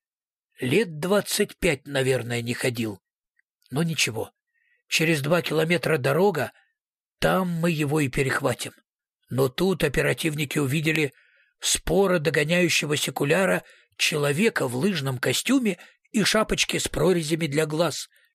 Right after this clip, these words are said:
В бегущем чувствовался опытный лыжник, не меньше мастера спорта. Через минуту-другую лыжник оказался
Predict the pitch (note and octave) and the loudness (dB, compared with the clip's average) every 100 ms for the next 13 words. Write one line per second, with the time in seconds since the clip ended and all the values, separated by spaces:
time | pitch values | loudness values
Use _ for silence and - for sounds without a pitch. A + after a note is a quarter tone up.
0 | _ _ _ _ _ B2 B2 D#3+ D3+ E3+ | _ _ _ _ _ -2 0 0 2 2
1 | - D#3+ - D#3+ - D#3 D3 - D3+ D#3 | 0 0 -2 -2 0 0 0 2 2 2
2 | D#3 E3 D#3+ D#3+ C#3+ C3+ B2 - - _ | 0 0 0 0 0 -2 -4 -10 -20 _
3 | - D3+ D#3+ F3 F3+ - F#3 E3 - - | -4 -2 0 0 0 0 0 0 -2 0
4 | E3 E3 - E3+ D3 - A2 - _ _ | 0 0 0 0 -2 -2 -6 -6 _ _
5 | _ _ _ _ _ - E3+ D3 C3 D3 | _ _ _ _ _ -2 0 2 0 -2
6 | D3 D3+ D3 C#3+ E3+ D#3 D#3 D3 D3 C#3 | 0 0 0 2 2 2 0 -2 -2 -2
7 | D3 C3+ D#3+ C3+ D#3 | 0 2 0 2 -2